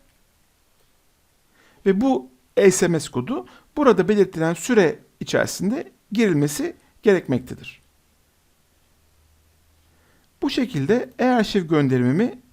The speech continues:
gerçekleştirebiliyorum. Şimdi gönderdiğim e-arşivin sorgulamasını gerçekleştirdiğimde gördüğünüz gibi göndermiş olduğum faturanın durumu başarılıya döndü ve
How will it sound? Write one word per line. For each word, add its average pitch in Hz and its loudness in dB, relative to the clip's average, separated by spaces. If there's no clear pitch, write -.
gerçekleştirebiliyorum. 180 -2
Şimdi 254 0
gönderdiğim 262 2
e-arşivin 240 0
sorgulamasını 220 2
gerçekleştirdiğimde 127 -4
gördüğünüz 214 -2
gibi 226 -6
göndermiş 214 0
olduğum 165 0
faturanın 190 -2
durumu 208 0
başarılıya 175 2
döndü 131 -2
ve 208 -2